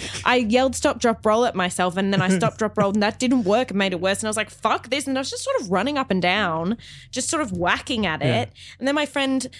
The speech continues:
Speaker 2: threw a bowl at me that was meant to be full of water, but the water had come out. So she just threw an empty bowl. Like, it was just, it was funny.
Speaker 1: <laughs>
Speaker 2: It's funny. Like, it, and it hurts and it sucks,
Speaker 1: Yeah.
Speaker 2: but it's fucking funny.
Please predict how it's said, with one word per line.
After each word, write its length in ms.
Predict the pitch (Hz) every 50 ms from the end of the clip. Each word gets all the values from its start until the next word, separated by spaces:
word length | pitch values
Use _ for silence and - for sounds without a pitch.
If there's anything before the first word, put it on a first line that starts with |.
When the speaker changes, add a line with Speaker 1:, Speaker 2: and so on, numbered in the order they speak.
| - -
Speaker 2:
threw 340 | - - - 294 294 302 285
a 80 | 262 220
bowl 320 | 208 208 208 226 254 247
at 160 | 208 175 -
me 240 | 185 190 180 180 180
that 100 | 175 165
was 120 | 196 202 226
meant 120 | 269 294 277
to 40 |
be 60 | 294 302
full 140 | - 262 240
of 80 | 220
water, 180 | 190 196 190 190
but 120 | 185 196
the 80 | - 185
water 260 | 180 185 190 196 196
had 140 | 180 180 175
come 260 | - - - 214 208
out. 240 | 190 185 196 220 226
So 80 | - 226
she 140 | - 220
just 180 | 233 233 - -
threw 140 | - 285 294
an 80 | 277 - -
empty 340 | 190 202 240 240 - 240 233
bowl. 480 | 185 180 170 175 185 196 180 151 151 151
Like, 240 | 180 196 208 - -
it 60 | -
was 140 | 330 - -
just, 640 | - 381 392 392 392 370 - - - - - - - - - - - - - - _ _ _ - - -
it 260 | - - 349 381 381 349
was 160 | 415 415 -
funny. 680 | - - 311 320 392 494 539 554 539 508 453 370 254 -
Speaker 1:
<laughs> 0 |
Speaker 2:
It's 180 | - - -
funny. 880 | - - 480 539 587 605 605 587 554 466 349 311 269 247 233 220 214 214
Like, 280 | 247 330 392 415 - -
it, 320 | - - 453 - - - -
and 160 | 277 320 370
it 240 | 403 415 - - -
hurts 420 | 392 294 277 330 370 453 494 - -
and 80 | 330 -
it 120 | - -
sucks, 460 | - - - 190 185 220 320 151 160
Speaker 1:
Yeah. 160 | 156 156 -
Speaker 2:
but 160 | 120 110 104 - - - - - -
it's 120 | - -
fucking 400 | - - - 226 277 - - 523 -
funny. 460 | - - 185 247 370 403 247 -